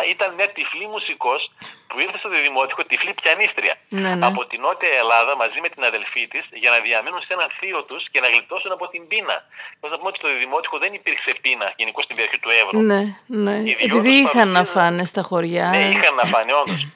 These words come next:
Speaker 1: Οι δυο τους παρουσίαζαν μουσικά κομμάτια από Σοπέν,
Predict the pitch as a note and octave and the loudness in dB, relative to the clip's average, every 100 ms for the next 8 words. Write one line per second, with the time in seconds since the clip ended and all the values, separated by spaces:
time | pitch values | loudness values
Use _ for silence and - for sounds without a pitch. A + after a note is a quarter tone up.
0 | _ - - _ C3 G#2+ A2 E3+ - - | _ -20 -20 _ -4 -2 0 0 -2 0
1 | D3 B2+ F#3+ G3 F3 C#3+ C3+ - F#3+ - | 0 0 -4 -4 -4 -2 -2 0 -2 -2
2 | B2+ A#2 A2+ - E3+ - B2 A#2+ A2+ A#2 | 2 4 4 0 -2 2 0 0 -2 -2
3 | - G#2+ B2+ | -2 2 2